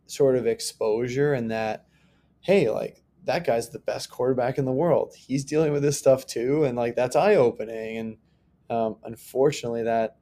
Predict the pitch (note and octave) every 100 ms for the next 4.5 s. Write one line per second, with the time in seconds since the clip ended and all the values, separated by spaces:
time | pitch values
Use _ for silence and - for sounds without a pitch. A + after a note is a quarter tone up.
0 | _ _ - B2+ B2+ B2+ - - A2+ A2+
1 | A2+ - - A#2 - A#2+ C3 - B2 A2+
2 | G#2+ G#2+ A2 - A2 G#2 A2 A2 - _
3 | A2+ - A2 - A2+ A2+ A#2 A#2 A2+ A#2+
4 | - A2+ B2 G#2+